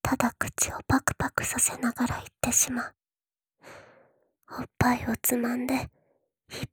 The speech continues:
張って、離す。おっぱいをつまんで、引っ張って、離す。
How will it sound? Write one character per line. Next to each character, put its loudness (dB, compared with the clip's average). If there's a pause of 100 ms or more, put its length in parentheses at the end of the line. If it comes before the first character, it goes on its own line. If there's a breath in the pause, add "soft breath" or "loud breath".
張 2
っ 0 (140)
て、 -4 (640)
離 0
す。 -8 (1700)
お 6
っ 2 (160)
ぱ 6
い -2
を 4 (160)
つ 4
ま 2
ん 0
で、 -2 (840 soft breath)
引 8
っ -14 (120)
張 6
っ 0 (140)
て、 2 (540)
離 2
す。 0